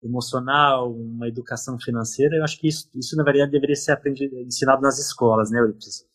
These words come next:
Isso é importantíssimo pra gente. E o quarto e último livro, que,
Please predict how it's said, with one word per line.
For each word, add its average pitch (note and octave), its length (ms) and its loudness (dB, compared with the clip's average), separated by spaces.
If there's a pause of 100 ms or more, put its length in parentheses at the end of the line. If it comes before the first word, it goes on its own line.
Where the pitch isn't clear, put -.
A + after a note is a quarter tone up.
(600)
Isso A2 160 -6
é A#2+ 40 2
importantíssimo B2 640 0
pra C3 140 2
gente. G2+ 300 -6 (460)
E D3+ 80 6
o F3 40 6
quarto F3 380 2
e F3 100 2
último D#3+ 260 2
livro, E3+ 260 4
que, E3 340 2